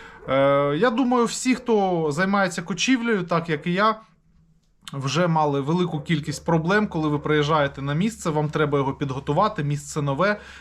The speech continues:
багато чого треба спиляти. Ви достаєте або бензопилу,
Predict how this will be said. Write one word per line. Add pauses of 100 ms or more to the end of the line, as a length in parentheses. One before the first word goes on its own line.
(100)
багато
чого
треба
спиляти. (420)
Ви
достаєте (280)
або
бензопилу,